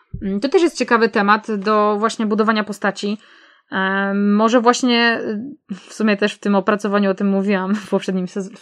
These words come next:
chyba w poprzednim sezonie. Nieistotne. Mówiłam właśnie o, o tym, że, że można postać postawić na tym, że ona będzie miała błędne przekonanie. Że i przez całą historię,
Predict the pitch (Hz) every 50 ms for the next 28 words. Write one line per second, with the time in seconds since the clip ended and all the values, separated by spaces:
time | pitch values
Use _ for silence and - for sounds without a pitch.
0 | - - _ - - - 302 311 247 - - 196 - - 202 180 175 180 175 185
1 | 170 175 175 180 175 170 170 _ _ _ _ _ _ _ _ _ _ _ _ _
2 | _ _ _ _ - - _ 247 240 220 - - 185 - - 180 - - - -
3 | - - - - _ _ - 233 226 214 277 320 320 294 269 247 254 262 - -
4 | 254 233 - 233 226 226 - - - 226 - 262 247 233 226 208 226 220 220 226
5 | 214 - _ _ _ _ _ _ _ _ _ _ _ _ _ _ _ _ _ -
6 | - _ _ _ _ _ _ _ _ _ _ _ _ _ - 196 214 214 214 220
7 | 226 226 233 262 247 254 294 277 - 285 277 269 - 254 240 - - 247 240 -
8 | 247 233 233 214 - 233 240 240 - 240 226 214 220 220 - 214 214 220 214 202
9 | 208 220 220 208 214 214 208 202 202 202 196 190 185 185 190 190 185 180 180 190
10 | 180 - - 180 - 180 175 170 160 170 170 - _ _ _ _ _ _ _ _
11 | - - _ - 226 254 - 240 220 - - 240 - - - 262 262 285 277 285
12 | - 285 247 - - 214 196 190 202 190 196 214